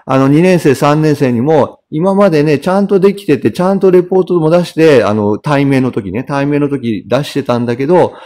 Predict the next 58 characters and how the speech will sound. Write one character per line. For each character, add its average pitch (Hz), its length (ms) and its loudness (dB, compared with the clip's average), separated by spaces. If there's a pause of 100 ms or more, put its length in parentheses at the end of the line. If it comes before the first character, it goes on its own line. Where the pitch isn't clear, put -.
(140)
こ 185 160 -2
の 202 140 4
事 180 140 0
態 151 180 2
に 120 80 2
な 113 120 0
っ - 100 -16
て、 98 180 -8 (240)
ガ 151 160 0
ク 175 240 -2
っ 175 60 -2
て 151 120 -2
な 110 100 0
っ 104 100 -14
て、 110 240 2
も 117 220 0
う、 90 60 -6 (240)
一 143 240 -8 (200)
個 190 80 2
も 185 140 2
レ 180 100 4
ポ 185 180 2
ー - 40 -2
ト 139 100 0
出 131 140 2
し - 80 -8
て 131 80 -2
な 117 100 0
い 107 40 0
み 101 120 -2
た 92 120 -4
い - 20 -6
な 90 80 -6
子 82 120 -12
が 87 120 -6
ね、 95 120 -6
い 120 120 0
る 160 160 4
ん 117 100 0
だ 85 80 -4
よ 80 100 -10
ね。 85 220 -12 (580)
で、 143 120 -4
こ 175 120 0
れ 190 80 4
は 185 40 4
や 190 100 4
っ 185 60 -8
ぱ 202 80 0
り 180 80 4
そ 147 120 0
の、 135 220 0
今 185 220 -2
ま 202 160 2
で 190 80 2
の 147 120 0
そ 135 120 -2
の、 120 320 -2